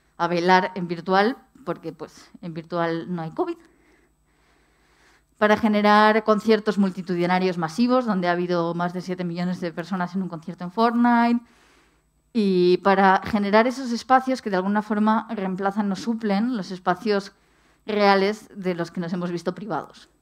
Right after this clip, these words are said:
Estos juegos no solo suponen que nosotros podemos construir nuestro propio espacio, sino que además otros jugadores pueden construirlo también. De forma que, pienso en muchos juegos multijugador, Second Life también, o cosas así,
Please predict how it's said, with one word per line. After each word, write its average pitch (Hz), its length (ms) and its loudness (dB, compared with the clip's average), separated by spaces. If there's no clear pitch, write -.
Estos 254 320 0
juegos 294 480 2
no 247 120 6
solo 311 220 4
suponen 262 360 2
que 254 100 -2
nosotros 214 380 -2
podemos 202 300 -4
construir 185 320 -6
nuestro 180 340 -8
propio 175 220 -6
espacio, 170 540 -6
sino 220 340 0
que 220 100 -2
además 247 580 0
otros 254 260 -2
jugadores 220 380 0
pueden 202 200 -2
construirlo 180 460 -4
también. 156 420 -8
De 196 140 -2
forma 247 580 0
que, 202 380 0
pienso 208 400 -2
en 185 240 -2
muchos 190 340 -4
juegos 185 240 -4
multijugador, 175 640 -2
Second 165 280 -8
Life 165 140 -8
también, 170 380 -6
o 156 80 -12
cosas 185 220 -10
así, 208 280 -6